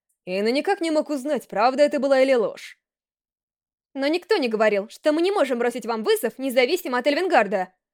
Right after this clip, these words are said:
сказала темноволосая девушка и улыбнулась в точности как Сора. "Таким образом, пока в Эльвингарде ничего не знают ни об игре Восточного Союза, ни о наших тайных манёврах, Восточный Союз перейдёт из Федерации Эльки из рук пустых к нам. После этого мы станем на один шаг ближе к тому,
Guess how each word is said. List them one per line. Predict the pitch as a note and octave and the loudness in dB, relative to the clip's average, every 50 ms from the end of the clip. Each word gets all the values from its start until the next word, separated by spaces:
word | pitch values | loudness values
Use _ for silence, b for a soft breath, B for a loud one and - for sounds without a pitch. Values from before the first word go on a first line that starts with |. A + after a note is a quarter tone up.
| _ _ _ _ _ _ _ | _ _ _ _ _ _ _
сказала | _ - - - G#3 G#3+ A3 E4+ A#4 A4+ | _ -20 -2 2 2 2 4 2 0 2
темноволосая | - F4+ D#4 D#4 D#4 D#4+ D4+ C#4+ - A3 G#3 | 0 -2 -2 -2 -2 -2 -4 -4 -2 -4 -4
девушка | F3+ F#3 B3 C4+ A3 F#3+ - - - F#3+ | -2 0 -2 -2 -2 -2 -6 -8 -8 -4
и | F#3+ | -2
улыбнулась | G3 G#3 G3+ A3 C4 D4 C4+ A3+ - | -2 0 0 2 2 2 2 0 0
в | - | -2
точности | A#3+ C4+ - - A3 G#3+ - A3+ | -4 -4 -2 -2 -6 -2 -2 0
как | A3 B3 A#3 | 0 0 -4
Сора. | - - D4 B3+ G3+ F#3 E3+ - - - _ _ _ _ _ _ _ _ _ _ | -4 -2 0 0 0 0 -4 -6 -8 -14 _ _ _ _ _ _ _ _ _ _
"Таким | _ E4 D#4+ D4+ E4 E4+ G#4 | _ -4 -2 -2 -2 -2 0
образом, | A4 F4+ C#4 B3 A3 A#3 | 0 0 -2 -2 -4 -4
пока | A3+ C#4+ C#4+ - D#4+ | -2 -4 0 0 2
в | C#4 | 2
Эльвингарде | D4 D4 D4 D4 D4+ C4 D#4+ C#4+ - A#3 | 2 2 2 0 0 2 2 2 2 0
ничего | B3 B3+ B3 - D4 C#4+ C#4+ | -4 -6 -4 -4 -2 -2 -2
не | C4+ C4+ B3+ | -2 -2 -4
знают | A#3 B3+ C4+ B3 A#3 A#3 - _ _ _ _ _ | -4 -4 -2 -2 -2 -4 -6 _ _ _ _ _
ни | C#4 C4+ | -4 -2
об | C#4 C4+ A#3 C4 | 0 2 2 2
игре | A#3+ C4 C4+ | 2 4 2
Восточного | C4 C4+ - C#4+ - - C4+ C4+ | 2 2 -2 -6 -6 -4 -6 -8
Союза, | B3+ - - C4+ C4 B3+ B3+ A3+ B3 | -4 0 0 0 2 0 -2 -2 -2
ни | B3 B3 | -2 -2
о | B3 | 0
наших | B3+ B3+ B3 - C4 A#3+ | 0 0 -2 -2 -6 -2
тайных | - B3+ B3 A#3+ B3 | 0 0 0 0 -2
манёврах, | B3 B3 B3 C4+ G4+ A4 F4+ A3+ G3+ - _ _ _ _ _ _ _ | -4 -4 -2 0 0 2 2 0 -2 -2 _ _ _ _ _ _ _
Восточный | - D4+ D#4 D#4+ D#4 - F4 E4+ - D#4+ D4+ | -4 0 0 0 0 -2 -4 -2 -2 -4 -4
Союз | D4 D4+ D4 D4+ D4 D4 | -2 0 0 0 -2 -2
перейдёт | - C#4 C4+ B3 A#3+ D4+ C4 | -4 -4 -2 0 0 0 -2
из | D4 C#4+ | -2 -4
Федерации | - C#4+ A#3+ C4+ C4+ C4+ C4 - C4+ | -4 -2 2 2 2 2 0 -4 -4
Эльки | E4+ G#4 G4+ G#4 - - | -2 -2 -2 -2 -2 -6
из | G#3 G3+ B3 D4 C#4+ B3 | -4 -2 -2 -4 -2 0
рук | D#4+ D#4 - | -2 -2 0
пустых | - C#4 C4 - - F4 F4 F4 | -2 -4 -4 -2 -2 -2 -2 0
к | - | -2
нам. | E4 D4+ A#3 G3+ F#3+ F#3+ - _ _ _ _ _ _ | -2 -2 -2 -2 -4 -6 -12 _ _ _ _ _ _
После | _ E4 E4 - F#4 A#4 B4+ | _ -8 -4 0 0 0 2
этого | B4 G#4 F4+ | 0 0 -2
мы | D#4+ D#4+ | -2 -4
станем | E4 - - G4+ G4+ F4 D4 D4+ | -6 -4 -4 -4 -2 0 0 0
на | D#4 | 0
один | D#4 D4 F4 D#4+ | 0 0 0 -2
шаг | - F4+ D#4+ B3 | -2 -2 -2 0
ближе | D4 F4+ D#4+ D#4+ | 0 0 0 0
к | E4 - | -2 -2
тому, | - C#4 C4+ D#4+ F#4 D#4+ | -2 0 0 0 -2 -4